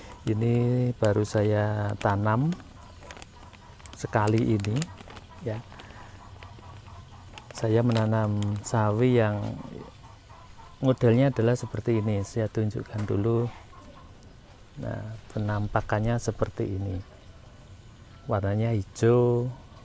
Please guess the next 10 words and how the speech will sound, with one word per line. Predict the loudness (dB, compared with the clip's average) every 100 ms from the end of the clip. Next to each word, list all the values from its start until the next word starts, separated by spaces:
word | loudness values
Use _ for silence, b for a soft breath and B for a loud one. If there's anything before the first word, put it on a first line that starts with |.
| -20 -20 -20 -20 -20 -20 -18 -8
agak | -8 -2 -4 -2
tua, | -2 2 4 4
ya, | 2 -2
hijau | -4 -6 -4 -2
agak | -2 -6 -8 -10 -6
tua. | -2 -2 -4 -6 -14 B B -6
Ini | 0 0
bukan | 2 2 2
kuning, | 2 2 4 4
ya, | 2